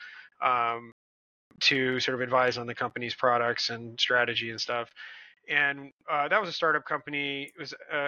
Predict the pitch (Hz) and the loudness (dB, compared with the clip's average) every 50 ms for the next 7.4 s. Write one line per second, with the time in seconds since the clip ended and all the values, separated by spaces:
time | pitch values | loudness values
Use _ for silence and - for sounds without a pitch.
0 | - 156 147 170 175 165 147 143 - - - 143 135 131 135 135 131 131 - _ | -4 -2 -2 0 0 -2 -2 -8 -10 -10 -10 -8 -6 -6 -6 -8 -10 -14 -20 _
1 | _ - 143 139 135 135 135 135 135 131 131 131 131 131 131 131 131 131 131 127 | _ -4 -2 -2 -2 -2 -2 -2 -2 0 0 0 2 4 4 6 6 6 4 2
2 | 123 127 127 127 127 123 123 127 131 - - 131 127 120 127 127 123 123 127 127 | 0 -4 -4 -2 -2 0 2 2 2 0 -2 -4 -4 -2 -2 -2 -2 -2 0 0
3 | 127 123 120 123 131 123 127 127 117 - - 120 120 - 139 127 127 127 127 120 | 0 0 -2 -2 -2 -4 -2 -2 -4 -4 -4 -6 -6 -8 -6 -2 -2 -2 -2 -4
4 | 127 131 127 - - 190 196 190 165 156 151 139 - - - - - - - - | -6 -10 -10 -4 0 2 4 4 4 2 0 -4 -8 -14 -20 -20 -20 -20 -20 -20
5 | _ _ - - 151 151 147 147 147 147 143 143 147 - _ _ - - 156 151 | _ _ -2 2 4 4 4 4 2 0 -4 -6 -10 -16 _ _ -2 2 4 4
6 | 147 147 147 143 147 147 147 - _ _ _ _ _ _ _ _ _ _ _ _ | 4 4 2 0 -4 -8 -12 -16 _ _ _ _ _ _ _ _ _ _ _ _
7 | _ _ - 175 170 165 165 160 | _ _ 2 4 4 4 4 2